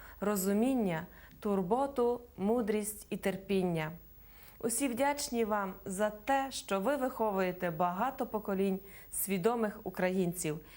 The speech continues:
і щиро ділитеся своїми знаннями, любов'ю та теплом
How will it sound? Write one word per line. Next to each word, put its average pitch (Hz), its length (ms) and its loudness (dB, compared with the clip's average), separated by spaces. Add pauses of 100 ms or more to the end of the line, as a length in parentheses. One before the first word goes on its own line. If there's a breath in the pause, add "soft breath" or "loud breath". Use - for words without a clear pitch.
(160 loud breath)
і 226 120 0
щиро 285 400 2
ділитеся 233 600 0
своїми 196 480 2
знаннями, 180 720 0 (400 loud breath)
любов'ю 226 680 2 (140)
та 196 120 0
теплом 196 600 -2